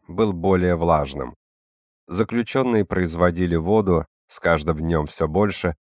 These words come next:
и хранили её в пустых бочках на первом этаже теплицы. Но она также поступала и в другие модули по системе труб,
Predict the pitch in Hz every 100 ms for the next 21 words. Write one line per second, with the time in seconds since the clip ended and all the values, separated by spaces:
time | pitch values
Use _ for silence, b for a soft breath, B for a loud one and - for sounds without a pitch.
0 | _ _ _ 135 127 120 113 120 113 107
1 | 95 90 104 - - 90 - 95 82 80
2 | 101 - - 82 - _ - 85 82 92
3 | 87 85 78 76 87 78 82 82 - 78
4 | 71 - - - _ _ _ _ _ _
5 | _ 85 87 87 101 120 107 101 95 -
6 | 92 - 87 92 90 90 85 _ 95 95
7 | 104 113 110 98 78 101 92 78 67 -
8 | 82 85 - - 90 87 - 90 -